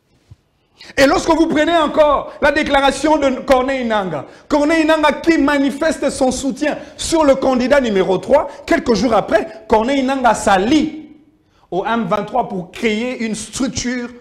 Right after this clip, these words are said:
militaire. Encore une fois, il y a le lien. Il y a le lien. Il y a le lien.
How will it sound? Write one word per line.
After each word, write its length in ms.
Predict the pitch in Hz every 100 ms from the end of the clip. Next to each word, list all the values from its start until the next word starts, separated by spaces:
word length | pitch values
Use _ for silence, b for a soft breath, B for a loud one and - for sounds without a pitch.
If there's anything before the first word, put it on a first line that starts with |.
| B -
militaire. 880 | 170 220 254 233 190 277 269 214 B B
Encore 360 | 165 170 262 254
une 140 | 247
fois, 400 | 190 254 247 - -
il 60 | 196
y 60 |
a 60 | 226
le 120 | 185
lien. 300 | 175 247 180 - _ _ _ _ _ _ _ _ -
Il 40 |
y 20 |
a 60 | 311
le 100 | 240
lien. 260 | 220 226 127 - _ _ _ _ _ _ _ _ _ _ _
Il 40 | -
y 20 |
a 40 |
le 120 | 247 220
lien. 280 | 240 202